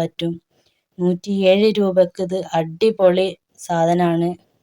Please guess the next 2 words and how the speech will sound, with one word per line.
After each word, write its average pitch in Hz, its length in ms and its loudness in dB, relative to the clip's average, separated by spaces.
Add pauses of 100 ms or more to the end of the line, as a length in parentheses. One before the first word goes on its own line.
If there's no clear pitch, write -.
(2500)
ഓരോ 214 480 8 (240)
ഷെയ്ഡും 214 420 2